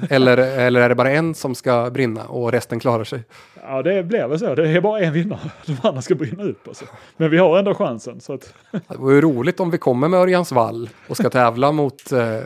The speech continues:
Speaker 1: Olympico och Camp Nou och, eh, kanske Craven Cottage. <laughs> Något sånt.
Speaker 2: <laughs>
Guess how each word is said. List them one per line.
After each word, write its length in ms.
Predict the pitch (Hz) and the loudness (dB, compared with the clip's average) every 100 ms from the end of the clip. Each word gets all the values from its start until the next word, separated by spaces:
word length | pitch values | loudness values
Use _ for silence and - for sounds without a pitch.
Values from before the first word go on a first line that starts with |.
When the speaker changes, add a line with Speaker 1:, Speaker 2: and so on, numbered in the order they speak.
| - | -8
Speaker 1:
Olympico 600 | 147 123 110 - 110 117 | -2 0 0 -4 -6 -4
och 420 | 107 104 104 - - | -2 -4 -6 -16 -10
Camp 260 | - 117 117 | -4 -4 -2
Nou 280 | 113 107 117 - - 240 131 | -4 -4 -10 -10 -10 -14 -8
och, 380 | 131 117 - 123 | -6 -6 -6 -4
eh, 280 | 110 107 | -2 -2
kanske 380 | 107 117 110 120 | -4 -6 -6 -10
Craven 340 | - 117 185 117 | -2 0 0 -4
Cottage. 680 | 110 - - - - - - 185 - - | -8 -8 -14 -12 -14 -14 -8 -8 -8 -14
<laughs> 300 | - - - | -14 -10 -6
Något 180 | 127 | -6
sånt. 400 | - - - - - | -6 -10 -10 -16 -18
Speaker 2:
<laughs> 1120 | _ - - - - - - - 175 214 190 | _ -20 -20 -20 -18 -14 -14 -14 -12 -12 -6